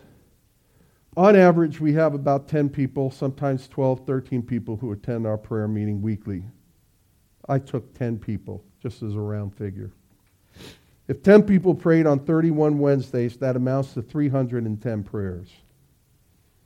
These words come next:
And by the way, on Wednesday, we don't ask for anything for ourselves.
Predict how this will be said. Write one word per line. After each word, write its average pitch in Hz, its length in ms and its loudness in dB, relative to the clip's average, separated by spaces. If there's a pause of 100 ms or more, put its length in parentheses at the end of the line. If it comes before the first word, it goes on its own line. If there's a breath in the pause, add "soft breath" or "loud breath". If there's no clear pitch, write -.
(760)
And 120 80 -4
by 147 140 4
the 147 80 4
way, 143 180 4
on 139 220 2
Wednesday, 135 640 -2 (200)
we 135 140 2
don't 147 220 2
ask 135 200 -2
for 127 160 -8
anything 113 420 -6
for 107 160 -10
ourselves. 98 680 -10